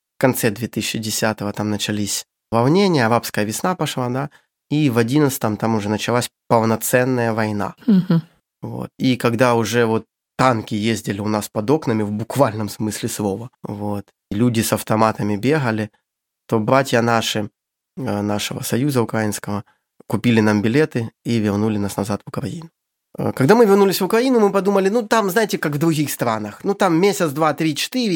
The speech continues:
Speaker 1: и всё успокоится, и мы назад вернёмся". Потому что мы оставили вещи свои, мы всё оставили там. Мы думали: "Мы щас быстренько в Украину, переждём это всё месяц, два, три, вот, и назад". Но война там затягивалась и идёт до сих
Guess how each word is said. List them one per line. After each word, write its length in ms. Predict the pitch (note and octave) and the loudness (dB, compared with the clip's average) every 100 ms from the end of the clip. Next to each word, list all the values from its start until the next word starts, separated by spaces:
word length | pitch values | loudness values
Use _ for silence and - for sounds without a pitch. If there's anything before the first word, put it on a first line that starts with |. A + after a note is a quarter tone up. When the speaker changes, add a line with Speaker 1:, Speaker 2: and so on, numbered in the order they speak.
| C#3+ | 0
Speaker 1:
и 20 | |
всё 160 | - | 0
успокоится, 600 | D3 C#3 G3 C#4 C4 - | -2 -2 -2 0 0 0
и 40 | F3 | 0
мы 120 | F#3 | 2
назад 320 | E3+ D3 C3+ | 2 0 -2
вернёмся". 460 | C#3 C3+ A#2 G2+ - | -2 0 -2 -4 -6
Потому 180 | D3+ G3 | -4 0
что 100 | G3 | 2
мы 100 | A3+ | 0
оставили 360 | A3 A#3+ A#3 | 0 0 0
вещи 420 | A3 A3 A3+ G#3+ G3 | 0 0 0 -2 -6
свои, 280 | - G3 | -4 -2
мы 100 | F#3+ | -2
всё 160 | F#3 - | -2 -2
оставили 340 | G3 F#3 E3+ | -2 -2 -2
там. 240 | E3 B2 A2 | -2 -4 -4
Мы 100 | - | -2
думали: 220 | G#3 G#3 G3 | 0 2 2
"Мы 80 | F#3+ | 2
щас 140 | F#3+ | 0
быстренько 360 | E3 D#3+ E3 F#3 | -2 -2 -4 -2
в 60 | A3 | -2
Украину, 360 | C#4+ D4 A#3+ | -2 0 0
переждём 540 | - G#3+ G3+ F#3+ C#4+ A#3+ | 2 2 2 2 2 2
это 160 | A3 | 0
всё 200 | F#3+ G#3 | -2 0
месяц, 320 | F#3+ F#3 F3+ D3+ | 0 0 -2 -4
два, 180 | D#3 | -2
три, 300 | D3+ D3+ C#3 - - | -2 -2 -4 -10 -4
вот, 180 | D3 D3+ | -2 0
и 180 | C4+ C4 | 0 2
назад". 320 | D3+ A#2 - - _ | 2 -2 -8 -16 _
Но 1040 | C#3 D#3+ A3 C4 C#4 C4+ C4+ C4+ C4 B3+ - | 0 2 4 4 4 4 2 2 0 -4 -6
война 560 | D#3 F3 E3+ F3 F3 E3 | -4 -4 -2 -4 -4 -4
там 220 | D3+ C#3+ | -4 -4
затягивалась 1000 | C#3+ C#3 - G#3 F#3+ F#3+ F#3 F3 D#3+ - | -6 -6 -4 -4 -2 -4 -2 -4 -6 -12
и 380 | - D#3+ D#3+ D3 | -10 -8 -6 -6
идёт 380 | A#2+ B2 C3+ C3 | -4 -2 -2 -4
до 240 | - A2 A#2 | -8 -4 -2
сих 400 | - - A#2 | -2 -6 -8